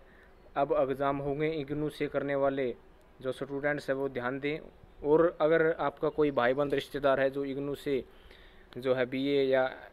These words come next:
एम-, एमए या कोई अन्य master degree या अन्य किसी प्रकार की degree कर रहा है, तो उनके पास इस video का link जरूर भेजें। आपको बता दें कि university इग्नू has been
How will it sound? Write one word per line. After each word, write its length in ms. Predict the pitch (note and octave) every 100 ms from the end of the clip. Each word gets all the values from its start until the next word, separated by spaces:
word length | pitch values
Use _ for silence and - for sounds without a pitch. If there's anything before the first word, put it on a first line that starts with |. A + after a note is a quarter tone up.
| -
एम-, 360 | C#3 C#3 - -
एमए 280 | C3 C#3 C#3+
या 160 | C3+
कोई 240 | C3 D3 -
अन्य 200 | D#3 D3+
master 340 | C#3 C3+ -
degree 340 | C#3 C3+ C#3 C3+
या 100 | C3+
अन्य 260 | C#3+ D3
किसी 260 | C#3 C3 D3
प्रकार 360 | C#3 B2+ C3+ C3
की 120 | C3
degree 300 | C3+ C#3 C#3
कर 140 | C3+
रहा 120 | B2+
है, 60 | A#2+
तो 120 | C#3
उनके 200 | C#3 C#3
पास 260 | B2+ B2+ C3
इस 160 | B2+
video 340 | B2 B2 B2 A#2+
का 80 | A#2+
link 220 | C3+ D3+
जरूर 200 | E3+ C#3+
भेजें। 260 | A2+ G#2 - - - - - -
आपको 280 | B2+ - D#3
बता 180 | D3 C#3+
दें 140 | D3+
कि 240 | D3 D#3+ D3+
university 460 | C#3 C3+ - D#3+
इग्नू 380 | D#3 C#3+ D3+ D3+
has 140 | B2+
been 300 | C3 C#3+ C#3+